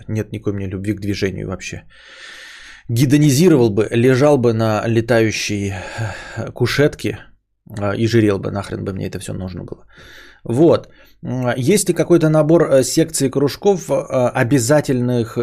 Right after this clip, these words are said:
для ознакомления? Нет, считаю, что нет. Обязательного нет ничего.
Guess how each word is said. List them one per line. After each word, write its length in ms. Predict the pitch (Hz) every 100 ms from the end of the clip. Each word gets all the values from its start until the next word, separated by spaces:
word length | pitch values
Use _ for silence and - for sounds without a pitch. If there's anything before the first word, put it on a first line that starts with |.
| 127
для 360 | 110 113 120 117
ознакомления? 960 | 120 107 117 123 123 117 104 107 - _ _ _ _
Нет, 400 | 120 147 110 - -
считаю, 480 | - - 117 139 135
что 220 | 120 -
нет. 380 | 110 104 - - _ _
Обязательного 800 | 120 117 117 107 175 - 120 104
нет 260 | 101 104 123
ничего. 880 | 107 101 110 110 - 104 107 - 104